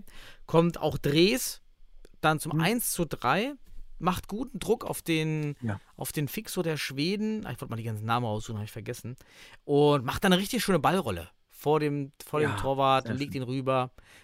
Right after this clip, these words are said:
Speaker 1: Ist im Futsal als Torwart, muss ich sagen, die Ballrolle im richtigen Moment ist echt fast nicht verteidigbar als Torwart,
Speaker 2: Ja.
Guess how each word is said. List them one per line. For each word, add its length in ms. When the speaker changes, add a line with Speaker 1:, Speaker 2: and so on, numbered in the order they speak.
Speaker 1:
Ist 200
im 260
Futsal 500
als 200
Torwart, 440
muss 200
ich 100
sagen, 260
die 80
Ballrolle 420
im 120
richtigen 280
Moment 220
ist 240
echt 320
fast 520
nicht 220
verteidigbar 720
als 160
Torwart, 480
Speaker 2:
Ja. 80